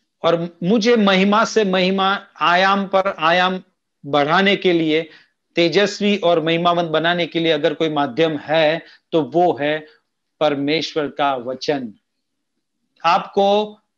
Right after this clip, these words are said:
किसी इंसान के फेवर की आवश्यकता नहीं है ऊपर उठने के लिए। कलीसिया को ऊपर उठने के लिए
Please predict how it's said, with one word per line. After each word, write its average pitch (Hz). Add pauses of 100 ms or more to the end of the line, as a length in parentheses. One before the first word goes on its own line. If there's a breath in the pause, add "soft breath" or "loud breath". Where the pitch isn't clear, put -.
(180)
किसी 214
इंसान 196
के 208
फेवर 196
की 208
आवश्यकता 196
नहीं 196
है 220
ऊपर 196
उठने 185
के 180
लिए। 127 (1000)
कलीसिया 208
को 220
ऊपर 214
उठने 202
के 208
लिए 202